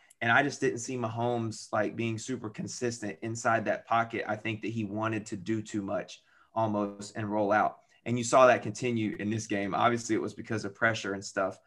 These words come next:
but still, he, he wasn't comfortable in the pocket, even when pressure wasn't there.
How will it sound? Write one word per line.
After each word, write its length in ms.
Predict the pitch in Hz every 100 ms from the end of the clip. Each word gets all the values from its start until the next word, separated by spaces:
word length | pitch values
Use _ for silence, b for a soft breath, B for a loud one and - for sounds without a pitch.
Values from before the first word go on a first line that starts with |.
| b b
but 160 | 120 107
still, 500 | - 143 117 85 - _ -
he, 200 | 127 131
he 160 | 131
wasn't 380 | 113 123 113 -
comfortable 420 | 120 113 104 101
in 100 | 101
the 80 | 98
pocket, 460 | - 107 110 98 -
even 200 | 117 104
when 120 | 101
pressure 360 | 120 110 - 95
wasn't 480 | 104 110 101 -
there. 380 | 101 107 87 -